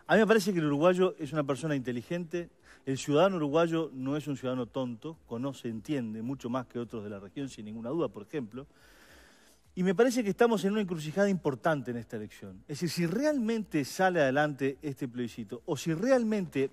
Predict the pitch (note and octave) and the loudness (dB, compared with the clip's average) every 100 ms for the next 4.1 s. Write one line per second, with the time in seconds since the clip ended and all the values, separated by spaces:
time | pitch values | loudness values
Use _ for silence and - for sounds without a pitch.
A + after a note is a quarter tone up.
0 | D#3+ C#3 - D3+ C#3+ E3 C3+ A#2+ B2 D4+ | -4 -6 -4 -4 2 2 2 -6 -2 -2
1 | C4+ A3 C#3 E3+ G#3+ F#3 C3 B2 E3+ E3 | -2 -4 -2 -2 0 0 -2 -4 -4 -4
2 | C#3 D#3 C3 A#2+ C3 B2+ C3 A#3 G#3+ A#2+ | -6 -6 -6 -4 -2 -4 -4 0 0 0
3 | - - A#2 C#3 F#3 E3 C#3 A#2+ - D3 | -6 -8 -4 0 0 0 0 -2 -6 -8